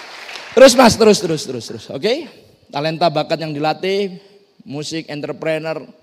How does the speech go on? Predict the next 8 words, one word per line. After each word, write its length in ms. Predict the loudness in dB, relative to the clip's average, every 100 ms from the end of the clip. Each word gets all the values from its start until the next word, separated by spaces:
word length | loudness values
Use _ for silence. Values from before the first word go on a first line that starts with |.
| _ _ _ _
Ini 240 | -12 -10
ada 160 | -10 -10
guru-guru 800 | -10 -10 -10 -10 -8 -8 -10 -16 -20 -20 _ _ -16
hebat-hebat 560 | -12 -10 -8 -8 -8 -10
semua, 240 | -10 -10
Anda 160 | -8 -8
belajar 400 | -8 -8 -8 -10
musik, 400 | -10 -8 -10